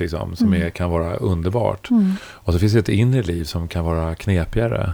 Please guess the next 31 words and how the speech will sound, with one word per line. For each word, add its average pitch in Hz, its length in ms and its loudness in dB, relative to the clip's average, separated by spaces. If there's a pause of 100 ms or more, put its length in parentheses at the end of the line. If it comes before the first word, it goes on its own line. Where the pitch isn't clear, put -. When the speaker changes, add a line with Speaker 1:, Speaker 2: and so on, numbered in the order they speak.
Speaker 2:
Mm. 98 220 0 (320)
Speaker 1:
Eh, 82 400 -2
funderingar 82 800 2
över, 78 720 -2 (580)
eh, - 400 -6 (680)
ja, 117 160 0
min, 104 360 -2
min 98 180 0
personliga 85 440 0
mognad, 82 600 -2
eller 95 140 4
Speaker 2:
Mm. 95 180 6
Speaker 1:
vem 92 80 2
jag 76 140 2
är, 95 560 2 (540)
eh, 82 320 -4
vad 78 120 0
jag 73 60 0
har 76 60 0
gjort, 78 560 -4
eller 87 160 0
vad 87 140 -2
ska - 180 0
jag 80 120 4
göra 82 560 2
och 82 240 -6
så 226 120 -2
vidare, 104 260 4
Speaker 2:
Mm. 90 140 -8
Speaker 1:
för 87 120 -8
att - 200 -12